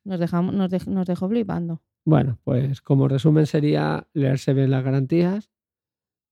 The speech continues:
Speaker 2: Al final
Speaker 1: Mirar
Speaker 2: sirven
Speaker 1: un
Speaker 2: de
Speaker 1: poqu-,
Speaker 2: poco.
Speaker 1: mirar un poquito antes de poner cada lama.
Speaker 2: Al final sirven de poco
Speaker 1: O de nada.
Speaker 2: o de nada. Eh, en otro podcast podemos hablar del tema de garantías de instalación.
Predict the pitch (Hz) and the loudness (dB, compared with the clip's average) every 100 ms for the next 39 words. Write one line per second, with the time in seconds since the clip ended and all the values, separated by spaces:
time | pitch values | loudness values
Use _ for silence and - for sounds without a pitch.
0 | _ 147 127 135 131 135 131 127 214 214 | _ -2 0 2 2 2 -2 -2 2 4
1 | 214 226 196 208 151 - 226 220 220 226 | 6 6 6 2 0 -2 2 4 4 4
2 | 226 214 208 226 208 202 202 190 180 185 | 2 0 0 0 2 2 2 2 2 2
3 | 185 185 180 170 165 196 233 233 277 - | 2 2 2 2 2 2 2 0 -2 -10
4 | - - - - - _ 147 143 139 139 | -20 -20 -20 -20 -20 _ 2 4 6 6
5 | 147 147 143 135 127 123 185 _ _ _ | 6 4 4 2 -2 -4 -10 _ _ _
6 | - - 147 139 131 131 131 131 139 139 | -12 0 2 4 2 -2 -4 -4 -4 -2
7 | 131 131 127 131 160 165 185 175 180 196 | -2 -2 -4 -6 -6 0 2 2 2 -2
8 | 214 226 _ - 139 165 175 - _ _ | -4 -10 _ -2 0 2 0 -6 _ _
9 | _ _ _ _ _ _ _ _ - 120 | _ _ _ _ _ _ _ _ -6 -4
10 | 123 139 143 _ _ _ _ _ _ _ | -4 -4 -8 _ _ _ _ _ _ _
11 | _ _ _ _ _ - 160 156 156 147 | _ _ _ _ _ 4 6 6 6 4
12 | 143 - 139 - 139 139 139 135 131 123 | 2 0 -2 0 0 2 0 0 -2 -4
13 | 135 135 131 127 123 123 131 123 120 131 | -4 -2 -2 -4 -4 -2 -2 -2 -6 -8
14 | 127 160 175 | -8 -8 -10